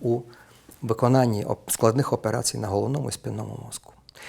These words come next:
І ще один є момент: ми надаємо допомогу військовим. Більше того, у нас зараз якраз після розмови з президентом Академії наук, моїм вчителем, академіком Віталієм Івановичем Цимбалюком відбулася теж розмова в тому плані, щоб оперувати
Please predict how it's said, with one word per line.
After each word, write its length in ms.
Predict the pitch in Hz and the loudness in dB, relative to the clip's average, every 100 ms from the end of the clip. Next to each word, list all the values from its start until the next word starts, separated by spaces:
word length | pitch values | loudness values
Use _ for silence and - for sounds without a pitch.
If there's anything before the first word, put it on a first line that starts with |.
| - | 0
І 60 | 139 | 0
ще 220 | - 190 | 6 6
один 260 | 170 151 | 8 6
є 140 | 131 123 | 6 6
момент: 340 | 123 123 131 131 | 6 4 2 2
ми 80 | 117 | 4
надаємо 460 | 120 113 117 120 | 4 4 4 2
допомогу 600 | 110 110 117 120 104 117 - - - - | 2 0 2 2 2 -4 -8 -18 -20 -12
військовим. 680 | 117 139 - - 104 139 165 - - | 2 2 4 4 4 2 -4 -10 -14
Більше 340 | 110 135 - | -2 0 2
того, 280 | 127 123 110 | 0 0 2
у 20 | |
нас 180 | 117 113 | 2 4
зараз 360 | 104 113 117 - | 4 2 2 -2
якраз 480 | 120 123 113 - - - - _ | 2 4 4 2 -4 -20 -20 _
після 280 | 127 - 117 | 0 4 4
розмови 380 | 117 117 113 120 | 4 4 2 0
з 60 | |
президентом 600 | - 117 110 113 107 113 | 0 0 2 2 2 -2
Академії 520 | 110 113 107 110 107 | 0 0 2 0 0
наук, 420 | 104 107 107 - - - - - - - | -2 -2 -2 -6 -20 -20 -20 -20 -12 -2
моїм 280 | 117 113 | 2 2
вчителем, 640 | 110 - 120 120 107 113 110 - - _ - | 4 6 6 4 0 -4 -10 -16 -20 _ -10
академіком 600 | 120 117 120 113 - 113 | -2 2 4 2 2 0
Віталієм 260 | 113 120 117 | 4 4 6
Івановичем 300 | 113 107 110 | 2 0 -6
Цимбалюком 580 | - 123 110 107 - 110 | -4 0 0 0 -2 -4
відбулася 460 | 107 104 113 - | -4 -2 -2 -4
теж 260 | 107 110 98 | -4 -2 0
розмова 500 | 110 117 135 139 143 - - - | 2 4 4 4 0 -6 -20 -18
в 40 | - | 0
тому 240 | 120 107 | 0 0
плані, 380 | - 131 135 127 | 2 4 4 0
щоб 280 | - 117 - | -4 -2 -2
оперувати 720 | - - 104 107 123 143 | -2 -2 2 2 2 0